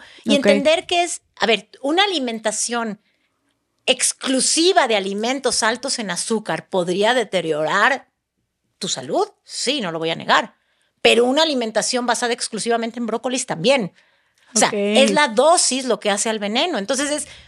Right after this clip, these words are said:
Speaker 1: ¿por qué tendríamos que escoger entre el chocolate y el brócoli? ¿Por qué no podemos, poder comer, comer brócolis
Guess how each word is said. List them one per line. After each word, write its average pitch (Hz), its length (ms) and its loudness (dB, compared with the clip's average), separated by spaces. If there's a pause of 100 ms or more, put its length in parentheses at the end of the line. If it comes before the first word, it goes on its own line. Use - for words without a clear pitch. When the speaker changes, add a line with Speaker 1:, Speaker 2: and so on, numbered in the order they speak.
(140)
Speaker 1:
¿por 294 120 0
qué 415 100 4
tendríamos 440 360 2
que 440 80 4
escoger 330 260 -2
entre 339 160 -4
el 294 60 -4
chocolate 269 380 -2
y 285 40 -4
el 254 80 -2
brócoli? 262 380 -2
¿Por 220 120 -4
qué 285 80 -2
no 339 80 -2
podemos, 359 220 -2
poder 294 340 -2
comer, 320 240 -6
comer 269 220 -4
brócolis 302 400 -4